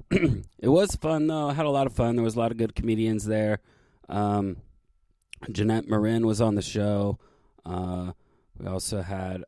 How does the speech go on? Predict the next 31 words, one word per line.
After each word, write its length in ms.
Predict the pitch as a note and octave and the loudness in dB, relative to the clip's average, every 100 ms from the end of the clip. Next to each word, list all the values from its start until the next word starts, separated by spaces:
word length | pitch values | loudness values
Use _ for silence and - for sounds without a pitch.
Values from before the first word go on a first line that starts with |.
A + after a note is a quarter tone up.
| _ | _
um, 460 | - F2 F2 E2+ E2+ E2 - _ _ _ - - _ _ _ _ _ _ _ | -10 -8 -8 -8 -12 -16 -20 _ _ _ -20 -20 _ _ _ _ _ _ _
shit, 580 | - - F#2+ D#2+ A1 - - | -16 -12 -10 -10 -12 -10 -4
who 120 | A#2+ G#2 | -2 -2
else 280 | F#2+ - | -4 -6
did 120 | - F2+ | -10 -8
we 160 | F2 | -8
have? 380 | A2+ C3 F#2+ - - _ _ _ | -6 -6 -6 -12 -20 _ _ _
Uh, 220 | G2+ F#2+ | -4 -4
Jen 300 | F2+ A2 A#2 | -2 -2 0
Gonzalez 540 | G#2+ G#2 G2+ G2+ G2 - | 0 0 0 0 0 -2
was 160 | G2+ | -2
on 140 | F#2+ F#2 | -4 -6
the 80 | F2+ | -8
show. 460 | - F#2 F#2 F#2 - _ _ _ _ | -10 -10 -8 -10 -14 _ _ _ _
Um, 240 | F#2 F2+ F2+ | -14 -12 -6
Jen 260 | A#2+ E3 | -4 -4
probably 260 | - G#2 G2 | -6 -4 -4
had 100 | F2 | -4
the 60 | |
best 280 | E2+ F2 F2 | -4 -4 -4
set 160 | G#2 F2 | -4 -4
of 80 | D#2+ | -6
the 80 | |
night, 420 | E2 F#2 F#2+ F#2+ - | -8 -6 -4 -6 -8
to 80 | - | -6
be 120 | F#2 | -4
honest. 360 | F2+ F#2 F2 - | -4 -6 -8 -8
She 140 | - | -10
closed 320 | - G2+ F#2+ F#2+ | -6 -4 -4 -6
out 220 | F2+ - | -8 -8
the 280 | E2 D#2 | -10 -10